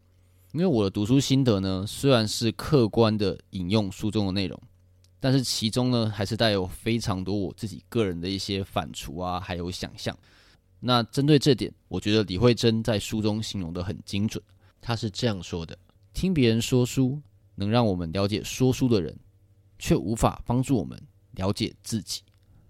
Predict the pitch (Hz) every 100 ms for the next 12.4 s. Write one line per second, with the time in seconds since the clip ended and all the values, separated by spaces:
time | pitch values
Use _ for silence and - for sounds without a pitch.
0 | - - _ _ _ - 107 110 95 -
1 | 92 120 113 113 110 110 107 98 104 78
2 | - 92 92 - _ _ _ 101 104 98
3 | _ _ 117 101 95 95 67 - 78 71
4 | 80 - _ _ _ - - _ - -
5 | 147 165 151 113 104 107 - 107 - 123
6 | 127 98 - 110 107 104 92 92 73 -
7 | 98 101 90 80 - 101 - - - _
8 | _ _ _ - - 101 170 135 135 147
9 | 127 123 113 117 98 - 117 98 104 101
10 | 98 62 - - 127 120 104 - 117 98
11 | 87 98 - - 113 113 117 110 90 87
12 | 107 85 98